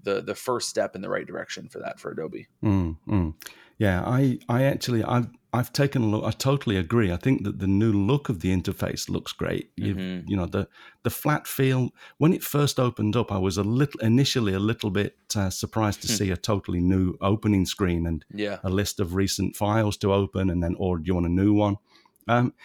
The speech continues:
Speaker 2: it looks good, and, and unlike the, the unpopular recent Lightroom import dialog, obviously then you open a file or you go in and,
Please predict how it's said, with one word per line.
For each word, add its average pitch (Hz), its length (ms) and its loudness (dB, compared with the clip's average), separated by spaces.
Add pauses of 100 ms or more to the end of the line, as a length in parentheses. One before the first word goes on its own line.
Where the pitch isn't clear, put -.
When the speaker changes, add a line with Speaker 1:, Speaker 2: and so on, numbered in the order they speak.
(200)
Speaker 2:
it 170 100 2
looks 190 220 2
good, 139 260 2
and, 107 240 2
and 113 320 4
unlike 135 480 4 (180)
the, 104 400 2
the 104 300 2
unpopular 107 640 2
recent 104 420 0
Lightroom 98 680 2 (380)
import 120 480 2
dialog, 90 460 0 (140)
obviously 107 340 0
then 98 220 2
you 92 120 2
open 98 260 0
a 87 60 -2
file 117 400 0
or 98 120 2
you 92 180 0
go 95 260 2
in 92 220 2
and, 87 240 0